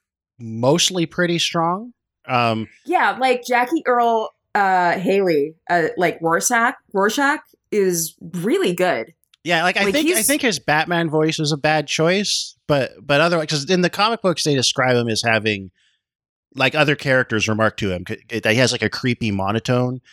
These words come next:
Speaker 1: So I feel like something more, less grizzled and more, more kinda, like, affectless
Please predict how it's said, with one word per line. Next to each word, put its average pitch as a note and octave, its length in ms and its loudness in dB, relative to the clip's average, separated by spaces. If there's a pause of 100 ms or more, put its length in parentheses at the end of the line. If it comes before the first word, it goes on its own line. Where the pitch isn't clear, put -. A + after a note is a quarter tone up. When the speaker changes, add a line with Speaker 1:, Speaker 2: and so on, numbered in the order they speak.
Speaker 1:
So D3 100 0
I C#3 40 -2
feel B3 120 0
like F3+ 140 0
something C3+ 440 0
more, B2 520 2 (600)
less C3 380 0
grizzled A2+ 600 2
and G2+ 200 2
more, G#2+ 520 0
more G#2+ 260 0
kinda, A2 260 -2
like, G#2 160 2
affectless A2 640 0